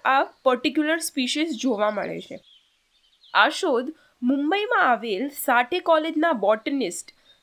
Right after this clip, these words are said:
સુશાંત મોરે તેમજ ફેબિયો કોન્ટ્રી, જે છે University of Camerino, જે આવેલ છે ઇટલીમાં, તેમણે તેની સાથે હર્ષલ ભોસલે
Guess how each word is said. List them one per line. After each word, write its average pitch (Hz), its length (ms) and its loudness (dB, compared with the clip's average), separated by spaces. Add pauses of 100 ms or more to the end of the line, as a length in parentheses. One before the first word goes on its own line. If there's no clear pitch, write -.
(140)
સુશાંત 349 520 -2
મોરે 254 420 0
તેમજ 277 600 -2 (340)
ફેબિયો 262 420 2
કોન્ટ્રી, 247 640 0 (200)
જે 277 280 -2
છે 381 100 -2
University 311 840 0
of - 400 2
Camerino, 269 760 2 (220)
જે 240 140 0
આવેલ 277 300 4
છે 339 220 -4
ઇટલીમાં, 302 680 0 (500)
તેમણે 240 480 0 (100)
તેની 302 260 0
સાથે 330 580 -2
હર્ષલ 277 680 0
ભોસલે 262 500 -4